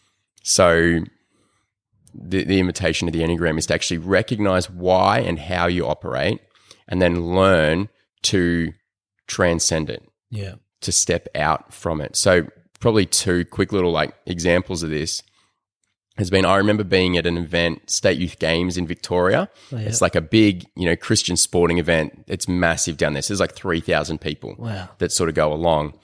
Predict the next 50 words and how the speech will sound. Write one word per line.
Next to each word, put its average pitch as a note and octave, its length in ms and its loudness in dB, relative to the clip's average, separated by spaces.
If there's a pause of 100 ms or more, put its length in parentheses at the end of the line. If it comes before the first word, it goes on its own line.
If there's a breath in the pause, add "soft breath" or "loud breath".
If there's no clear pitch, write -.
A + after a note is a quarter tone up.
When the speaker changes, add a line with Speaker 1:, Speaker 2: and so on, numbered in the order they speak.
(320 soft breath)
Speaker 1:
And G#2 100 -4
we C3+ 120 4
were C3 80 2
there, F#2 300 2
and G2+ 100 0
there A2 60 0
was, A2 100 -2
like, F#2 200 -4 (220)
a G2 60 -6
C C3+ 500 0
grade G#2 500 2 (260)
netball F2+ 520 -2
competition. D#2 520 -6
So, G#2+ 180 2
like, F#2 160 2 (260 soft breath)
this C3+ 180 -2
is, D#3+ 140 -4
like, G#2 260 0 (160)
social A2+ 540 0
sport, F2+ 640 0
and F#2+ 100 -2
there's F2 220 -2
A G#2 180 2
grade, G2 300 0
B F2+ 160 0
grade, E2+ 260 0
and D#2+ 140 -6
C D#2+ 240 -4
grade, D2 260 -6
and D#2 80 -8
C - 160 -2
grade's F#2 220 0
the F2 60 -6
lowest. D2 340 -2
So F#2+ 180 4 (420 soft breath)
you're A#2 200 2
at A2 40 6
a G#2+ 60 4
social B2 520 2
sporting F#2+ 420 0
competition. E2 720 -8
It's - 160 -8
not B2 260 4
serious. E2 680 -2
You're G2 160 0
not, G#2 200 2
like, F#2 180 0
training D#2+ 480 -4
for C#2 320 -10
it. D#2+ 100 -8